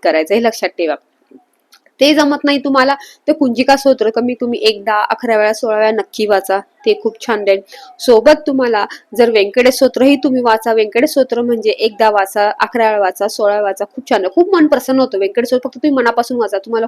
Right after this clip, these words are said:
खूप छान प्रचिती येईल. आपल्याला उद्या श्रीयंत्रावरती किंवा देवीच्या टाकावरती, देवीच्या फोटोवरती, देवीच्या मूर्तीवरती कुंकुमार्चन करायचंय.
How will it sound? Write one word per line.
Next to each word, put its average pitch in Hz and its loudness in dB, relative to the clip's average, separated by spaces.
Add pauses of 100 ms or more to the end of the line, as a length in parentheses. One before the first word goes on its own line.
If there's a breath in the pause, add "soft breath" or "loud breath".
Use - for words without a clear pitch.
(100)
खूप 285 -4
छान 240 -4
प्रचिती 202 -6
येईल. 156 -2 (480 loud breath)
आपल्याला 269 4
उद्या 214 0
श्रीयंत्रावरती 240 -2 (220 loud breath)
किंवा 247 4
देवीच्या 220 4
टाकावरती, 202 0
देवीच्या 196 0
फोटोवरती, 220 2
देवीच्या 208 -2
मूर्तीवरती 269 2
कुंकुमार्चन 269 0
करायचंय. 156 -4